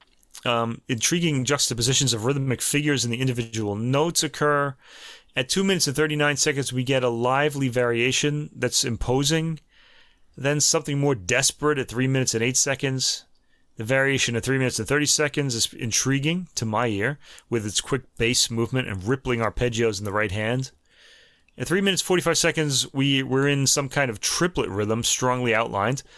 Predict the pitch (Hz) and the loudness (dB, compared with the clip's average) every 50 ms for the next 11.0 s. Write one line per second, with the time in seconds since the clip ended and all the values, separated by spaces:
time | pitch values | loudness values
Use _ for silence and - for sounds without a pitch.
0 | - - - - - - - _ _ _ - 123 123 120 120 123 120 120 117 120 | -20 -20 -20 -20 -20 -20 -20 _ _ _ -4 0 2 2 2 2 2 0 -2 -2
1 | 113 135 143 160 175 180 - - 170 147 127 139 143 147 170 202 185 117 95 92 | 0 2 2 4 4 2 0 0 -2 -2 0 0 0 2 2 2 2 2 0 -2
2 | 95 98 104 113 117 113 117 117 - - - - - 185 - - 156 175 170 131 | -4 -4 0 0 0 0 2 2 2 4 4 2 2 2 0 0 0 0 -2 0
3 | 123 123 131 135 - 127 123 117 123 117 - - - - - - 131 143 147 - | 0 -2 -2 -2 -2 -6 -4 0 0 -2 0 0 0 0 0 0 -2 -2 -2 -4
4 | _ - - - 143 131 117 104 101 98 - - - - - - 113 - - 117 | _ -14 -4 -2 2 2 2 2 0 0 -2 -2 -2 -4 -2 -4 -4 -2 0 -2
5 | 117 104 107 110 110 104 - 113 104 95 - _ _ - - - - - - - | -2 0 0 0 0 0 0 0 -2 -2 -2 _ _ -18 -18 -18 -18 -20 -20 -20
6 | - - - - - - 147 160 143 - - - 127 127 127 113 - - _ - | -20 -16 -14 -12 -4 -2 0 2 2 0 0 0 0 0 0 -2 -4 -6 _ -2
7 | - 113 127 139 139 127 120 - - - 110 104 98 95 95 95 95 107 127 135 | 0 0 2 2 2 0 0 0 0 0 -2 -2 -2 0 -2 -2 -2 0 0 0
8 | 135 123 110 - - 123 120 113 113 101 98 92 110 110 107 110 - - - - | 0 0 -2 -2 0 0 0 0 0 -4 -6 -2 -2 -2 0 2 2 0 0 -2
9 | _ - - - - _ _ _ _ - 104 - - - - 104 101 104 104 110 | _ -16 -20 -20 -20 _ _ _ _ -10 -6 -4 -4 -4 -4 -6 -4 -4 -2 -2
10 | 110 110 110 107 - - - 98 95 95 95 98 101 101 98 95 - - - | 0 0 -2 -2 -4 -6 -6 -6 -6 -4 -2 0 0 0 -2 -2 -6 -10 -10